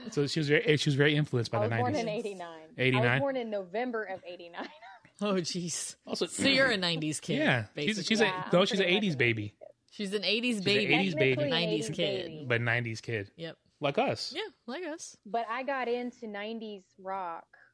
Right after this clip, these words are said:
Speaker 2: when I was a teenager because of my brother. He was a
Speaker 3: Yeah.
Speaker 2: big, um, uh, he listened to a lot of the, not grungy rock, but, like, Alice in Chains
Speaker 1: Mm-hmm.
Speaker 2: and Green Day and,
Speaker 3: Yeah.
Speaker 2: you know, Soul Asylum and stuff like that,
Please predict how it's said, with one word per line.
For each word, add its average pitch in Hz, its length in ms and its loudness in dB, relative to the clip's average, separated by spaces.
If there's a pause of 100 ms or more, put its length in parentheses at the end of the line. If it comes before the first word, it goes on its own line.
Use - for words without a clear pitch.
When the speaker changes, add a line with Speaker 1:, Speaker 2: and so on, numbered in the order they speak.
(140)
Speaker 2:
when 190 160 -10
I 185 100 -6
was 175 120 -8
a 170 40 -14
teenager 180 720 -14
because 185 240 -10
of 170 80 -8
my 165 140 -10
brother. 170 480 -4
He 185 120 -10
was 175 160 -8
a 170 140 -8
Speaker 3:
Yeah. 170 180 -6
Speaker 2:
big, 170 280 -6 (160)
um, 165 360 -6 (1120)
uh, 190 120 -6 (100)
he 214 100 -2
listened 202 380 -2
to 190 100 -6
a 180 60 -6
lot 175 240 -4
of 175 140 -4 (160)
the, 165 400 -6 (500)
not 247 200 -8
grungy 208 520 -4
rock, 214 360 -2 (120)
but, 190 140 -4
like, 180 180 -4 (100)
Alice 180 300 -4
in 180 80 -18
Chains 175 440 -8
Speaker 1:
Mm-hmm. 165 120 4
Speaker 2:
and 175 240 -2
Green 170 240 -10
Day 170 540 -6
and, 170 180 -16
Speaker 3:
Yeah. 151 320 -8 (680)
Speaker 2:
you 208 140 -12
know, 170 260 -8
Soul 208 220 0
Asylum 180 360 -2
and 190 60 -8
stuff 262 120 -4
like 240 140 -2
that, 185 180 -4